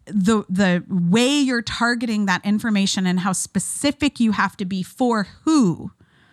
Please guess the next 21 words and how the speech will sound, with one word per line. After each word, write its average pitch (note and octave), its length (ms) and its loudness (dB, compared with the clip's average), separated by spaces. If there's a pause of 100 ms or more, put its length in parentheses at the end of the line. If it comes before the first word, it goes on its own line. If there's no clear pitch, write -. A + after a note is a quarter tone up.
(1160)
comes D4+ 520 0
with C#4 140 -4
a A#3 120 -4
set A3 180 0
of G3+ 100 -2
expectations. - 1120 -6 (1120)
The A3 140 4
consumer C#4 1120 0
has A#3 240 -2
a G3+ 60 -4
set A3 400 -2
of G3+ 100 0
expectations G3+ 760 -2
around F#3 280 2
a F3 40 -2
brick F#3+ 220 -4
and G3+ 120 -4
mortar F3 260 -2
business F3 420 -4
that's F3+ 240 -6
different G3 960 0